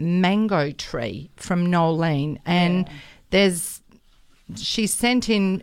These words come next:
Speaker 1: in photos of bark which is, um, crackled,
Speaker 2: Mm.
Speaker 1: and,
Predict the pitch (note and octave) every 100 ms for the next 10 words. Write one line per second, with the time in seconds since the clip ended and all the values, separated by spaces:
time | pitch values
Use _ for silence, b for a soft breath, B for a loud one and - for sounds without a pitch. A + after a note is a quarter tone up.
0 | - F#3 F3+ F#3 F3+ E3+ E3 - F3 D#3+
1 | - D#3+ F3 G3 C#4+ - - E3+ - -
2 | F3 D#3+ D3+ - - - D3+ D#3 D3+ E3
3 | - - G3+ - D4 F#4+ A#4 - G3+ F3
4 | F3 E3 E3 D#3+ D#3 F3 F3+ F3+ E3+